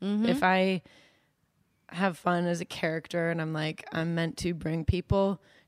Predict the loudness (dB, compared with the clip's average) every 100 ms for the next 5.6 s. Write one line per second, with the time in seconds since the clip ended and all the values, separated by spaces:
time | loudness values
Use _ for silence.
0 | _ 6 6 6 2 0 -2 0 -2 -2
1 | 0 0 0 -2 -2 -4 -8 -4 -2 0
2 | -2 -4 -8 _ 0 0 0 0 2 4
3 | 4 4 2 0 -2 0 0 0 0 0
4 | -2 -8 -10 -2 2 2 2 0 2 2
5 | 2 0 2 4 4 2